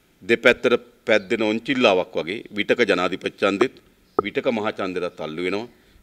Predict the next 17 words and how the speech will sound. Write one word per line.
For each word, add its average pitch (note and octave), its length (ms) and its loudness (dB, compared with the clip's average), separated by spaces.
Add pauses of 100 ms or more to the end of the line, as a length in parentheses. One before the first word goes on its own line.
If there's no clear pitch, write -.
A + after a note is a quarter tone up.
ජාතික A2+ 400 2
ජන G2+ 200 0
බලවේගය E2 440 -4
අපි F2 220 -6 (1160)
ඕනෑම A#2+ 420 2
ඡන්දයකට G2 400 -6
ලෑස්ති. D#2+ 360 -8 (160)
අපි A2 240 -6
ඉස්සරලා D#3 460 -2
මේගොල්ලන්ට F2+ 460 -2
කියන්නේ F#2 400 -2 (880)
මුදල් A2+ 400 2
නෑ B2 240 0
කියලා C3 280 -4
බලහත්කාරයෙන් A#2+ 920 -2
කල් B2+ 260 2
දාපු F2 400 -2